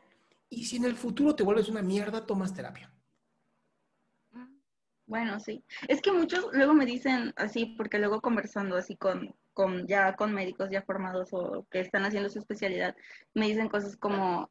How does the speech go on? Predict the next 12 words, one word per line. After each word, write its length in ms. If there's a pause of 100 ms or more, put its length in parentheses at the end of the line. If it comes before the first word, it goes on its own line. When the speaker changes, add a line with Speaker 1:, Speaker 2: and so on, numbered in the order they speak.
(100)
Speaker 2:
"Es 180
que 140
yo 100
era 160
como 260
tú, 360
yo 160
era 140
así, 640
este, 960
yo 240
antes 460